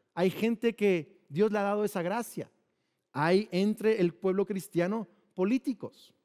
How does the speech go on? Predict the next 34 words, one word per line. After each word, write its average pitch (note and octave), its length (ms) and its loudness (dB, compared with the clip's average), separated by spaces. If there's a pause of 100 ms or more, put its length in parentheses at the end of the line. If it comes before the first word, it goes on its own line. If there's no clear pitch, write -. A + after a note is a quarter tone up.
(240)
y D#3+ 100 -2
filósofos G3+ 960 -4 (200)
y F3+ 120 -4
gente A#3+ 380 0
que, - 420 -2 (220)
eh, F#3+ 120 -4
son A3 180 -2
apologetas. G3+ 840 0
Su G3+ 180 -6
trabajo G3+ 600 -2
es F3 120 -4
precisamente A3+ 840 -4
dar E3+ 200 -2
lenguaje. D#3+ 680 -4 (560)
Quizá F#3+ 320 0
están G#3 340 -4
en F3 160 0
la E3 80 0
legislatura E3+ 920 -4 (260)
de, C#3 260 2
de C#3 200 0
un F#3+ 180 0
país F3 560 -2 (160)
y G3+ 80 -2
su G3 120 -2
trabajo G3 300 -2
es G#3+ 80 -6
precisamente A#3 580 -2
interpretar F#3+ 600 -4
la A3+ 140 -6
palabra F3 440 -2
y D#3+ 40 0
dar F3 140 0
argumentos E3+ 720 -2